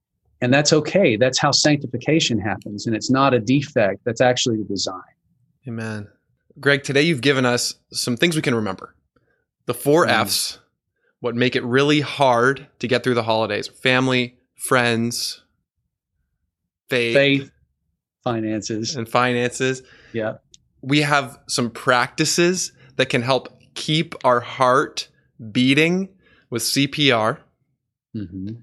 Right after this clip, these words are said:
Speaker 2: And what I hear you now saying is we also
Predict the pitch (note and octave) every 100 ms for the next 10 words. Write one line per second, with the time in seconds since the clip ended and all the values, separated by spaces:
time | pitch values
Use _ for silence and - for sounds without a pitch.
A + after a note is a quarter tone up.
0 | _ _ _ _ - C#3 C3+ D#3 C#3+ C#3+
1 | C3+ C3 C3 B2 B2 B2+ A#2+ A#2 A2+ A2+
2 | _ _ - B2 A#2 A2 - - B2+ B2+
3 | C#3 D#3 E3 D3 C#3+ C3+